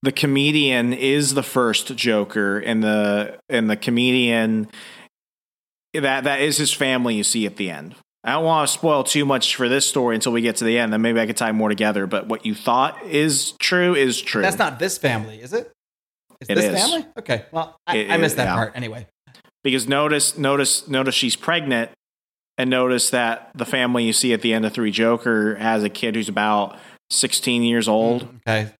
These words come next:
Speaker 2: So in the Jeff Johns verse, Joker kept this, this Joker, the comedian Joker, c-, kept this family in the background the whole time.
Speaker 1: Batman did.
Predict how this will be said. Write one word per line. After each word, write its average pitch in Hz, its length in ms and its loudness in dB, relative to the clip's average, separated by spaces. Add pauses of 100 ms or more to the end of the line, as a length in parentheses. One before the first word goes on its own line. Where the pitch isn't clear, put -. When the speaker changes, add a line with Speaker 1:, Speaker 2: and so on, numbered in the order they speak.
(140)
Speaker 2:
So 170 160 2
in 165 100 2
the 160 60 2
Jeff 180 360 0
Johns 160 480 0
verse, 123 440 -6 (260)
Joker 151 560 2
kept 127 520 -6
this, 170 180 2
this 180 440 -2
Joker, 135 480 2
the 131 140 0
comedian 160 400 -2
Joker, 127 440 2 (600)
c-, 151 100 -6
kept 165 400 -4
this 147 160 2
family 131 460 2
in 117 160 -10
the 113 80 -4
background 107 440 0
the 107 40 -8
whole 107 160 -10
time. 92 240 -16 (1120)
Speaker 1:
Batman 120 480 0
did. 90 320 -6